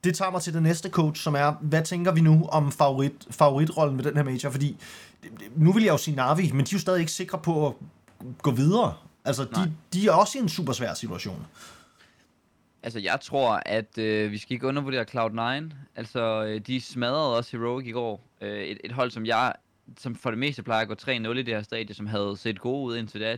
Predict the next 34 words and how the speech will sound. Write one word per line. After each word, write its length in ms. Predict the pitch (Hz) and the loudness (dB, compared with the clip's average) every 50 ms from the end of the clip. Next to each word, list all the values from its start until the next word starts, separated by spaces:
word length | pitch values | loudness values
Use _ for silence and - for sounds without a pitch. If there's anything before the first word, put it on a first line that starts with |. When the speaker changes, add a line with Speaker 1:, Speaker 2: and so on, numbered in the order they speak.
| - | -8
Speaker 2:
De, 100 | 113 110 - 95 113 - - - - - | -10 -10 -8 -8 -8 -8 -10 -14 -12 -10
de 80 | 113 | -8
udraderede 420 | 104 135 156 156 151 - 120 107 98 - | -6 -6 -6 -6 -6 -6 -6 -6 -6 -8
dem 80 | 113 | -10
seksten 460 | - - 95 107 120 - - 113 113 | -6 -4 -4 -4 -4 -6 -8 -10 -8
ni 260 | 123 139 143 135 117 - | -8 -8 -8 -10 -10 -8
og 300 | - 87 95 90 95 98 - - _ _ _ _ _ | -6 -6 -6 -6 -8 -10 -14 -18 _ _ _ _ _
seksten 600 | - 101 104 110 110 - - 107 101 98 98 95 | -12 -12 -10 -12 -12 -14 -14 -14 -12 -12 -12 -12
et 80 | - | -12
eller 160 | 107 107 104 98 | -10 -10 -10 -10
andet 140 | 101 101 | -8 -8
ni 240 | 104 110 113 110 - | -8 -10 -10 -12 -14
eller 140 | 82 - 95 | -14 -14 -14
sådan 100 | 104 101 | -14 -14
noget. 140 | 98 - - | -14 -10 -10
Et 40 | - | -8
eller 140 | 127 131 127 | -8 -8 -6
andet 120 | 123 123 | -6 -6
i 60 | 117 | -6
den 140 | 120 117 113 | -6 -6 -6
dur 160 | 110 120 113 | -6 -6 -6
to 200 | 107 - - 131 | -6 -6 -6 -6
gange, 260 | 113 104 101 104 107 113 - - - - - _ _ _ _ _ - | -6 -6 -6 -8 -8 -10 -14 -18 -20 -20 -20 _ _ _ _ _ -8
øh, 380 | 104 110 104 92 87 87 76 53 - - - | -6 -4 -2 -2 -2 -4 -4 -6 -10 -12 -14
og, 120 | - - - _ | -14 -14 -10 _
og 160 | - 113 107 | -8 -8 -6
giver 140 | - 120 113 | -6 -6 -6
dem 100 | 107 104 | -6 -8
fuldstændig 380 | - 131 123 - 135 120 107 - | -8 -10 -8 -6 -8 -8 -8 -8
tørt 300 | - 156 135 113 101 - | -6 -4 -4 -4 -4 -6
på, 300 | - 131 117 113 101 - | -6 -6 -6 -6 -6 -6
og 120 | - 104 101 | -6 -6 -2
har 180 | 110 117 110 | 0 2 2
jo 140 | 110 110 104 | 2 2 0